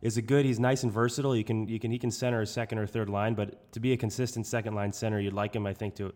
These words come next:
uh, contribute a little more offensively. I think that's where Getzlav and Henrique might switch. Um, and you were mentioning Getzlav,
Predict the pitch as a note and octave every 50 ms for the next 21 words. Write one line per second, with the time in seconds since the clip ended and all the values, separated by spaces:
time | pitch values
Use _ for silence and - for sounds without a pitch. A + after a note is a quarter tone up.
0 | - - F#2+ G2 - A2+ A2 - - C3 A#2+ A#2+ G#2+ G#2+ G#2+ G#2 G#2 G2+ G2+ G2+
1 | G2+ G2+ G2 G2 - - G#2+ G2+ G2 - G2 F#2 F#2+ F#2 F2+ F2+ F2+ - - -
2 | - - - - - - G#2+ - A#2+ A2 F#2+ A2 G#2 G#2 - - G#2+ G2+ F#2+ F#2
3 | F2 - - G#2 G2 - - G#2+ G2+ F#2+ F#2 F#2+ F#2 F#2 F#2 G#2+ G2+ G2 G2 F#2+
4 | F#2+ - G2+ F#2+ F2+ F2 - - - G2+ F#2+ F2 - - - - - _ _ _
5 | _ _ _ - - G2 F#2+ F#2 F2+ F2+ F#2+ G#2 A2+ A2+ G#2 G#2+ G#2 G2+ - -
6 | G#2 G2 F2+ G#2 G#2 - - - G2+ G2 F#2+